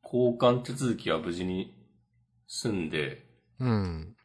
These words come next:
Speaker 1: Apple Careのちょっと高いやつに入ってたら、
Speaker 2: へー。
Speaker 1: なんか一万三千円ぐらいで交換してもらえるんだよね、
Speaker 2: うん。
Speaker 1: それだと。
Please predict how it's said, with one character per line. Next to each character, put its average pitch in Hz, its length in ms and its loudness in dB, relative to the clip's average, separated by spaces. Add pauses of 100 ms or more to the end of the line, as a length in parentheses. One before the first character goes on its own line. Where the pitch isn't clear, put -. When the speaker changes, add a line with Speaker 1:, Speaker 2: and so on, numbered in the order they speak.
(1900)
Speaker 1:
Apple 160 640 4
Care 156 300 12
の 101 140 4
ち 127 100 -2
ょ - 40 4
っ - 120 -10
と 110 120 -4
高 131 300 8
い 104 100 6
や 101 100 2
つ - 120 -6
に 87 100 -2
入 92 200 -2
っ - 40 -12
て - 180 -20
た 90 120 2
ら、 76 200 0 (960)
Speaker 2:
へ 110 40 2
ー。 117 80 6
Speaker 1:
な 120 80 6
ん 120 40 6
か 117 80 6
一 117 220 2
万 254 180 12
三 147 300 12
千 165 340 8
円 160 40 4
ぐ 170 80 6
ら 139 140 10
い 92 80 6
で 92 480 2 (240)
交 104 220 0 (120)
換 95 240 6
し - 100 -8
て 92 460 0 (1300)
も 107 160 2
ら 92 180 8
え 92 60 4 (580)
る 104 160 4
ん 87 60 2
だ - 80 -4
よ 65 40 -6
ね、 69 60 -6
Speaker 2:
う - 40 -8
ん。 - 20 -12
Speaker 1:
そ 95 120 -6
れ 82 60 -2
だ 71 100 -2
と。 - 240 -16